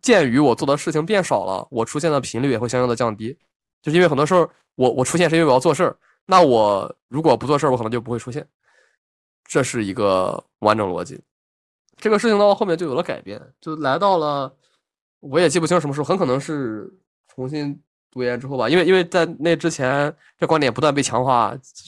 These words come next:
包括那个臭名昭著的送别会，就是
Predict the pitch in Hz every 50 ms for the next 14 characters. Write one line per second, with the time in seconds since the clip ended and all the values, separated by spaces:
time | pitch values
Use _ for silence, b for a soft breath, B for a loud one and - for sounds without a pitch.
0 | - _ - 135 135 135 143 131 127 123 120 117 - 147 131 123 127 135 131 127
1 | 127 120 117 110 139 123 113 113 127 123 113 107 110 117 120 - 113 104 120 110
2 | 107 104 98 98 -